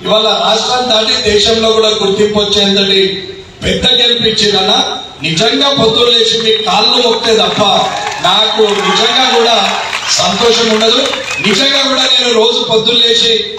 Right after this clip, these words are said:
తల్లిదండ్రులను జ్ఞాపకం చేసుకొని భగవంతునికి మొక్కిన తర్వాత నేను అన్ని నియోజకవర్గాల్లో చెప్పిన, "కామారెడ్డి ప్రజలు భారతీయ జనతా పార్టీ కార్యకర్తల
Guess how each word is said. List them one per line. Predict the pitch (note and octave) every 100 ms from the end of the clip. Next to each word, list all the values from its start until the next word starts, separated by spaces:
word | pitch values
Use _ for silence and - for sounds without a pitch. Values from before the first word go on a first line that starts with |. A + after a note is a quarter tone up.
| - - -
తల్లిదండ్రులను | F#3+ A3+ A#3+ B3 A#3+ A#3+
జ్ఞాపకం | G3 A3 A3 A#3 A#3
చేసుకొని | A3 G#3+ G#3+ A3+
భగవంతునికి | F#3+ G3+ A3+ A3 A3+ G#3+
మొక్కిన | G3+ G3 G3+ G#3+ G#3+
తర్వాత | G3+ G#3 G#3 A3 - - - - G#3
నేను | A3
అన్ని | - C4 C#4+
నియోజకవర్గాల్లో | C#4 - B3+ B3 B3 A#3 A3+ G#3+
చెప్పిన, | G#3 G3+ G3 G#3 - - - - -
"కామారెడ్డి | - A3 B3 B3 A#3+ A#3+
ప్రజలు | A3 G3 G3+ A#3 C4 C4 B3+ - - -
భారతీయ | - - - - A#3
జనతా | - G#3+ A3+ A3
పార్టీ | A3 G#3+ G#3
కార్యకర్తల | - - A#3+ A#3+ A#3 A3+ A3+ G#3+ -